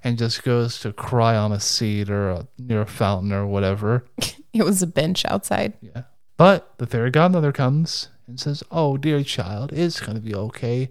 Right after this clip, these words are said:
Speaker 1: And so the fairy godmother just whips up a beautiful gown and makes, uh, the mice horses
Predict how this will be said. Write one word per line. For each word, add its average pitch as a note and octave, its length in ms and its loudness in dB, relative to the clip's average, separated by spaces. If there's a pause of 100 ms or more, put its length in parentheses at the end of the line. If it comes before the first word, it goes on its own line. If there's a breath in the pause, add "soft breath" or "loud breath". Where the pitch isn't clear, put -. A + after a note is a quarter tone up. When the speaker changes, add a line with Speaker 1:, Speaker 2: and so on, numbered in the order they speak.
(160 soft breath)
Speaker 1:
And E3 160 6
so D3+ 180 8
the C3+ 120 8
fairy C3+ 240 6
godmother A2+ 600 6
just G#2+ 300 -4
whips A2+ 300 -2
up A2+ 160 2
a G#2+ 160 2
beautiful F3 420 6
gown C3+ 720 6
and G#2+ 340 2
makes, A2+ 320 0
uh, - 160 -8 (160)
the G2 160 2
mice B2+ 580 2 (180)
horses C3+ 800 6